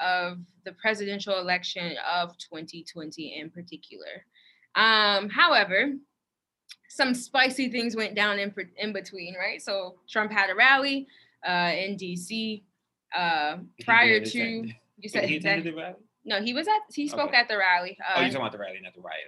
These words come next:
Speaker 2: Okay.
Speaker 1: Yes, he was at the rally, um, but prior to that, he had been tweeting and, you know, encouraging his followers to stop the votes on the sixth,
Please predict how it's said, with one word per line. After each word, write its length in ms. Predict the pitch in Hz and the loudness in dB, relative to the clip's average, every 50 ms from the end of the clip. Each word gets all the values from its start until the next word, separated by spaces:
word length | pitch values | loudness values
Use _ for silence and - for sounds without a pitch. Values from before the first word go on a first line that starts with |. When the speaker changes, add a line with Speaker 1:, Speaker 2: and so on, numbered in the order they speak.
| 90 | -14
Speaker 2:
Okay. 120 | - - 202 | -16 -14 -10
Speaker 1:
Yes, 440 | 202 196 180 151 110 127 175 - - | -6 -4 -2 -2 -2 -4 -6 -10 -12
he 220 | - 233 226 220 | -8 -8 -6 -6
was 200 | 208 202 208 208 | -4 -4 -2 2
at 200 | 214 208 220 226 | 2 2 2 2
the 100 | 247 240 | 0 -2
rally, 560 | 220 214 202 202 208 202 208 208 202 202 208 | 2 2 4 4 2 0 -2 -4 -6 -8 -8
um, 300 | 202 - - 196 190 196 190 | -8 -8 -8 -6 -6 -6 -6
but 180 | 202 196 196 | -6 -8 -6
prior 320 | - 233 220 220 220 226 220 | -2 2 2 4 4 2 -2
to 260 | 220 - 226 214 208 | -4 -6 -10 -8 -4
that, 340 | 190 202 202 202 190 180 175 180 | -2 0 2 2 2 0 0 -4
he 320 | - 208 202 196 190 190 180 175 | -10 -12 -10 -10 -10 -10 -8 -2
had 280 | 180 175 175 175 175 | 0 2 2 0 -2
been 180 | 170 175 175 180 | -8 -10 -10 -10
tweeting 600 | 180 - 262 254 247 220 233 220 214 214 214 202 | -12 -12 -8 -8 -6 -6 -4 -4 -4 -4 -6 -6
and, 260 | 190 180 180 175 170 175 _ _ - - _ _ _ | -6 -6 -6 -8 -10 -12 _ _ -20 -20 _ _ _
you 140 | - 226 220 | -6 -4 -4
know, 80 | 196 180 | -2 -4
encouraging 680 | 175 175 180 233 233 226 214 220 214 214 214 202 202 | -4 -6 -2 0 2 2 2 0 0 -4 -6 -6 -6
his 560 | 196 202 208 196 196 185 180 180 175 175 175 - | -6 -8 -6 -6 -6 -4 -4 -6 -8 -10 -10 -4
followers 720 | - 202 196 202 202 196 196 196 190 190 190 185 - - - - | -2 0 2 2 2 2 0 -2 -2 -2 -4 -6 -8 -14 -14 -12
to 320 | - 214 208 196 185 180 180 | -10 -8 -8 -8 -8 -10 -10
stop 540 | 175 - - - - - 233 220 202 - - - - | -10 -12 -12 -8 0 4 4 6 4 4 0 -4 -10
the 80 | 196 185 | -8 -6
votes 460 | 175 190 180 175 180 180 180 - - | -4 -4 -2 -2 -4 -4 -8 -10 -10
on 260 | 131 190 208 226 233 | -6 -4 -2 -2 -2
the 120 | 220 196 180 | -4 -4 -6
sixth, 560 | - - 180 160 160 120 - - - - _ | -8 -8 -6 -6 -6 -6 -10 -14 -20 -20 _